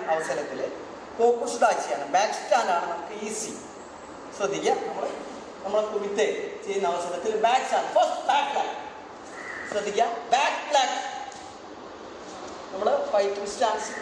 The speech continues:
നിന്ന് കഴിഞ്ഞാൽ ബാക്ക് ലെഗ്. റെഡി? സ്ലോലി ചെയ്യാം. ബാക്ക് ലെഗ്. സ്കിപ്പിംഗ് റൗണ്ടോസ് കിക്കിന്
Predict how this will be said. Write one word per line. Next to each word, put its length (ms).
നിന്ന് 220
കഴിഞ്ഞാൽ 360
ബാക്ക് 340
ലെഗ്. 220
റെഡി? 200
സ്ലോലി 360
ചെയ്യാം. 300
ബാക്ക് 340
ലെഗ്. 180
സ്കിപ്പിംഗ് 420
റൗണ്ടോസ് 420
കിക്കിന് 260